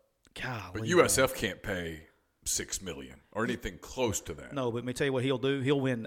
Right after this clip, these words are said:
Speaker 1: He could have won eight hundred thousand times better at South Florida than he could in Colorado,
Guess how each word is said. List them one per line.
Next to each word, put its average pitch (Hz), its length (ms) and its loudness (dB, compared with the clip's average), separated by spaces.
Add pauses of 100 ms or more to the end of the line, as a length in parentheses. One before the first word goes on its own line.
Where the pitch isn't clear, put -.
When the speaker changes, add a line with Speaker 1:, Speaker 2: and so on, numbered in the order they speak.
Speaker 1:
He 151 120 -6
could 123 120 -6
have 113 80 -8
won 117 400 -6
eight 151 200 -4
hundred 139 440 -8
thousand 110 380 -2
times 104 400 -6
better 104 340 -6
at 110 100 -10
South 107 260 -8
Florida 113 320 -4
than 98 100 -8
he 104 140 -10
could 104 200 -12
in 101 60 -18
Colorado, 95 480 -12